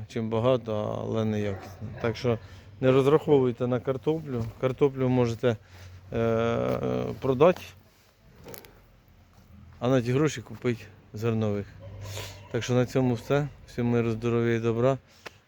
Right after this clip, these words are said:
Е, в селі все своє, все по красоті.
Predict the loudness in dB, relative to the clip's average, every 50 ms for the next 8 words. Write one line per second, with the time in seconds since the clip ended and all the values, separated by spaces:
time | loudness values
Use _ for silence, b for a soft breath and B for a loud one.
0 | _ -16 -14 -10 -10 -8 -6 -8 -8 -8 -6 -6 -4 -2 -2 -2 -4 -4 -6 -8
1 | -8 -8 -8 -8 -4 -2 0 0 -2 -2 -4 -8 -8 -8 -6 -6 -6 -6 -4 -6
2 | -6 -6 -6 -10 -10 -6 -4 -2 -2 -2